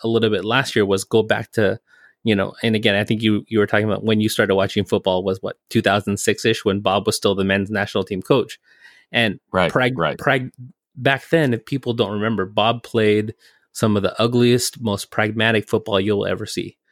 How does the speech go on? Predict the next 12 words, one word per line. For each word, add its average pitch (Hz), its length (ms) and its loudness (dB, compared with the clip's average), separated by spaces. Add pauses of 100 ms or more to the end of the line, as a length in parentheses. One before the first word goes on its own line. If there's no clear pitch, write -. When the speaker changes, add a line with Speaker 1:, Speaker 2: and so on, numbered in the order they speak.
(240)
Speaker 1:
It 107 60 0
was 98 240 -2
four 117 340 0
four. 120 120 4
Speaker 2:
Right. 131 200 0
People 143 280 -2
were 117 140 0
always 107 380 0
mad 107 220 0
about 113 160 -2
Speaker 1:
Yeah, 175 140 4
Speaker 2:
it. - 60 -20